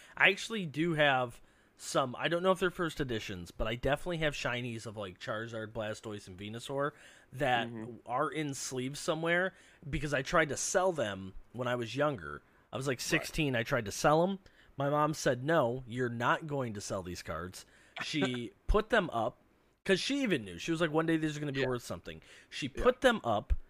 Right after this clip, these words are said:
Speaker 1: and recently, probably about maybe a few months ago, I said, "Mom, where are these cards?" She said, "They're put up." I said, "Where?" Because I'm old enough now to not make a stupid decision, you know, without, you know, weighing my options.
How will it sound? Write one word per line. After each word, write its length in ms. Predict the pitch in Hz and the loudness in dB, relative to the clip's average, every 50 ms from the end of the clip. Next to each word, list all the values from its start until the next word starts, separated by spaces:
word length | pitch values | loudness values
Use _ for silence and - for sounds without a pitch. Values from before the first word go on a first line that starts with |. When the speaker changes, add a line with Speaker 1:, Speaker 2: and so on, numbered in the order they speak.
| _ _ _ _ _ _ - | _ _ _ _ _ _ -4
Speaker 1:
and 440 | - 151 151 151 147 143 143 135 123 - - | 0 2 4 4 4 2 2 0 -2 -8 -10
recently, 800 | 117 147 190 254 262 - - 170 - 98 98 98 101 120 143 - | -6 -2 -2 0 0 0 0 0 -2 -2 -6 -6 -6 -6 -6 -4
probably 240 | - 139 139 147 143 | -2 -2 -2 0 -2
about 320 | 139 143 139 135 135 - 135 | -2 0 0 0 -2 -2 -4
maybe 340 | 135 127 127 127 123 123 | -6 -6 -6 -4 -4 -4
a 60 | 123 120 | -4 -4
few 160 | - 151 147 | -2 -2 0
months 240 | 131 120 117 - 131 | 0 0 -2 -2 -2
ago, 280 | 107 107 107 123 156 - - - - - - - - | 0 2 2 2 2 0 -4 -20 -20 -20 -18 -8 -4
I 320 | 117 120 120 117 117 120 | -2 0 0 0 0 -2
said, 320 | 120 - - 135 113 123 139 | -4 -4 -4 -4 -2 2 4
"Mom, 400 | 180 185 143 95 76 78 78 - - - _ _ _ _ _ _ _ _ _ - | 4 6 6 4 2 -4 -10 -14 -18 -20 _ _ _ _ _ _ _ _ _ -16
where 380 | - 92 117 160 185 196 196 165 | -6 0 4 8 8 8 8 8
are 180 | 160 170 165 151 | 6 4 4 2
these 240 | 143 131 131 - | 0 -2 -4 -6
cards?" 560 | - - 139 120 95 71 67 - - - - - _ _ _ - - _ _ _ _ _ _ _ _ _ _ _ _ _ _ _ _ - | -4 -4 -2 -2 -2 -2 -6 -10 -16 -16 -18 -18 _ _ _ -20 -20 _ _ _ _ _ _ _ _ _ _ _ _ _ _ _ _ -12
She 160 | - - 143 | -8 -8 -6
said, 200 | - - 143 120 | -4 -4 -4 -4
"They're 120 | 113 101 | -6 -4
put 240 | - - - - 139 | 0 2 2 2 2
up." 180 | 101 71 - _ _ _ _ _ _ _ _ _ | 0 -4 -6 _ _ _ _ _ _ _ _ _
I 120 | - 131 135 | -4 -4 -4
said, 400 | - - 151 139 113 110 101 107 | -2 -2 -2 -2 -2 -2 -6 -4
"Where?" 380 | 120 117 92 76 69 62 - _ _ _ _ _ _ _ - | -2 -2 -2 -2 -6 -10 -14 _ _ _ _ _ _ _ -14
Because 200 | 120 120 107 - | -12 -10 -8 -8
I'm 120 | 104 104 | -6 -6
old 200 | 104 131 151 151 | -4 -4 -4 -2
enough 220 | 156 156 143 143 - | 0 -2 -2 -2 -2
now 220 | 147 139 135 127 131 | -4 -2 -2 -2 -4
to 80 | 127 | -4
not 180 | 107 104 117 110 | -6 -8 -6 -6
make 160 | 127 120 - | -8 -10 -10
a 40 | 113 | -10
stupid 400 | - - - 139 131 113 113 104 | -12 -8 -6 -6 -6 -4 -6 -8
decision, 540 | 117 117 - 156 156 147 127 127 120 113 113 | -8 -6 -2 -2 -2 0 0 -2 -4 -4 -4
you 100 | 113 113 | -2 -2
know, 120 | 117 110 | 0 0
without, 440 | 107 113 110 - 110 107 107 104 - | 0 0 -2 -2 -2 -2 -2 -4 -6
you 120 | 117 113 101 | -6 -6 -6
know, 160 | 95 92 90 | -6 -6 -6
weighing 460 | 87 87 101 113 117 117 113 110 104 | -6 -6 -4 -2 -2 -2 -2 -4 -4
my 160 | 95 95 101 | -4 -4 0
options. 600 | 120 131 131 127 - - 107 90 87 90 - - | 0 0 0 0 -2 -6 -8 -8 -8 -10 -12 -14